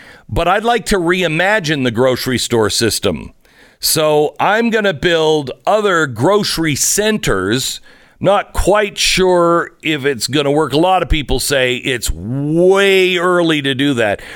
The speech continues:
but I'm gonna close down all of our grocery stores and accelerate this process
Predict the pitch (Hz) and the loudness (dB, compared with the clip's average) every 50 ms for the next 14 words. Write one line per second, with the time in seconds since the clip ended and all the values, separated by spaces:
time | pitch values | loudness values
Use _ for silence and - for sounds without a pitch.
0 | - - - 139 160 190 226 240 240 233 202 - - - - 160 180 190 190 196 | -10 -6 -2 0 0 2 2 2 2 0 0 -2 -2 -2 0 2 2 4 4 4
1 | 190 185 160 127 123 117 175 175 165 147 135 123 120 117 131 131 131 135 131 120 | 2 2 0 0 -2 -2 -2 0 0 0 0 0 0 0 0 0 2 2 2 2
2 | 127 127 110 95 113 127 131 123 - - 117 101 95 - - 98 85 73 57 53 | 0 0 0 0 0 0 0 0 0 -2 -2 -2 -4 -2 -2 -2 -2 -2 -4 -6
3 | 50 - - - - - - - _ _ _ _ _ _ _ _ _ _ _ _ | -8 -8 -10 -10 -12 -16 -20 -20 _ _ _ _ _ _ _ _ _ _ _ _
4 | _ _ - 117 120 120 113 110 - - - - 220 233 214 180 156 131 117 107 | _ _ -4 -2 0 0 0 -2 -2 -2 -2 0 0 2 2 2 2 2 0 0
5 | 98 87 92 92 87 - - - 104 98 92 90 - - - 87 85 85 - - | -2 -2 -2 -2 -2 -2 -2 -2 -2 0 0 0 -2 0 0 0 0 0 -2 -6
6 | - | -8